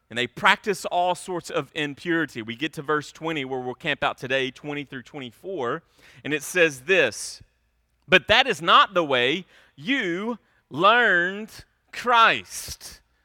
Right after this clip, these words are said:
That is not the way that you learned Christ. Point one, number one that we need to see today is that according to this scripture, according to the person and work of Jesus,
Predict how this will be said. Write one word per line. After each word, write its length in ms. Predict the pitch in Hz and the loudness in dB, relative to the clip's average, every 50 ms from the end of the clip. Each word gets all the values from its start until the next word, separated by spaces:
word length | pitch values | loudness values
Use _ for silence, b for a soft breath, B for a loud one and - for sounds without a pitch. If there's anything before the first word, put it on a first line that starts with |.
| _ _ _ _ _ - | _ _ _ _ _ -6
That 100 | - - 240 | -4 -4 -4
is 120 | 190 151 | -4 0
not 300 | 160 196 226 262 285 - | 4 4 6 6 4 2
the 80 | 170 151 | -2 0
way 220 | 135 139 139 156 | 2 2 2 2
that 120 | 180 190 | 0 -4
you 160 | 156 160 165 170 | -6 -6 -10 -8
learned 540 | 151 143 147 151 160 165 170 156 - - _ _ _ | -4 -2 -2 -2 -2 -4 -8 -10 -14 -20 _ _ _
Christ. 720 | - - 196 185 180 160 123 95 87 - - - - - - _ _ _ _ _ _ _ _ _ _ _ _ _ _ _ _ | -6 -2 2 2 4 2 2 -2 -6 -12 -16 -16 -18 -18 -20 _ _ _ _ _ _ _ _ _ _ _ _ _ _ _ _
Point 220 | - 190 233 233 - | -6 -4 -4 -2 0
one, 220 | 226 226 233 214 | 0 0 2 4
number 200 | 208 202 202 185 | 4 4 4 4
one 280 | 170 170 226 262 233 196 | 2 4 4 4 4 4
that 120 | 190 175 | 2 0
we 80 | 185 190 | 0 0
need 120 | 202 196 | -2 -2
to 80 | 170 165 | -4 -4
see 260 | - - 240 254 262 | -6 -4 -4 -4 -4
today 460 | 220 - 175 135 127 123 127 143 170 | -4 -6 -6 -2 0 0 2 2 0
is 140 | 170 143 131 | -2 -2 0
that 120 | 160 151 | 0 0
according 380 | 151 147 - - 220 247 254 233 | 0 0 0 0 0 0 0 -2
to 120 | - 220 | -4 -4
this 160 | 180 170 170 - | -4 -4 -4 -8
scripture, 520 | - - - 214 185 - - 196 165 170 | -6 -4 -2 -2 -2 -4 -6 -6 -6 -6
according 360 | 165 - - 208 214 233 233 185 | -6 -8 -6 -4 -4 -4 -4 -6
to 100 | 208 185 | -8 -8
the 60 | 160 | -8
person 360 | - 175 180 180 - - 175 | -8 -8 -8 -8 -8 -8 -10
and 100 | 165 156 | -8 -6
work 200 | 151 165 160 - | -6 -6 -6 -8
of 100 | 156 127 | -10 -12
Jesus, 640 | 127 120 147 208 226 202 143 127 143 170 165 - - | -12 -12 -10 -10 -10 -10 -10 -10 -10 -10 -12 -12 -14